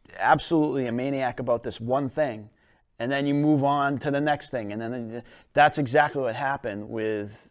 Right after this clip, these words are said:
the podcast. I spent six months watching podcasts and with a notebook and saying, like, "Okay, Joe Rogan has a great podcast. What does he do that I like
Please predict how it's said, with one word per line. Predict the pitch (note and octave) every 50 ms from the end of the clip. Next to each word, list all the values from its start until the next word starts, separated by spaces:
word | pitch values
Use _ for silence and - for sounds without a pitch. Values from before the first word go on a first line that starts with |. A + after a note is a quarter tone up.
| _ _
the | - G2
podcast. | - D#3+ F3 F3 - - B2 G2+ F#2+ F2+ F#2+ - -
I | -
spent | G#2+ - - - A#2+ A2 G#2+ G2 - _ _ _ _ _ _ _ _ _ _ _ _ _ _ _ _ _ _ - - _ _ _ _ _ - _ _ - - - - -
six | - - - E3+ E3 -
months | C#3+ D3+ D#3 D3 C3+ - - - - - -
watching | C3 B2+ B2+ C3+ D3 D3+ E3+ - E3 C#3+ A#2
podcasts | G#2+ D3 C#3+ D3+ D#3 G#2+ A2 - - - - - - - - _ _ _ _ _ _ _ _ _ _ _ _ _ _
and | A#2+ A#2 A#2 A2+ A2 - -
with | A#2+ B2+ B2
a | B2
notebook | B2+ D3+ E3 E3 - - A#2+ G2+ G2 - - - _
and | B2 A#2
saying, | - - C3 A#2+ A#2 A2+ A#2
like, | A#2 A2+ A2 A2 A2 -
"Okay, | C#3+ D#3+ - A#2+ G2 G2+ G#2 A2
Joe | - C#3 D3+ E3+ G#3 G3+
Rogan | E3 D3+ D3+ D3+ D3 C#3+ B2+ B2 A#2+ A2+ A2 A2+ C#3 _ _ _ _ _ _ _ _ _ _ _ _
has | - C#3+ C#3 B2+ A#2+
a | B2+
great | A2+ A2+ A#2+ A#2 A#2+ A2+ A2+
podcast. | - C#3 D3 D#3 D#3+ D3+ - B2 - - - - - - _ _ _ _ _ _ _ _
What | - C3 D#3
does | F#3+ G#3 F#3
he | - F#3+ F3+
do | C#3 A#2 A2+ C#3 D3 D3 C3+
that | B2 B2 A2+
I | A#2 G#2+ G#2+
like | F#2+ D#2+ G2+ G#2+ G2+ G2+ A2 G#2+ - _ - -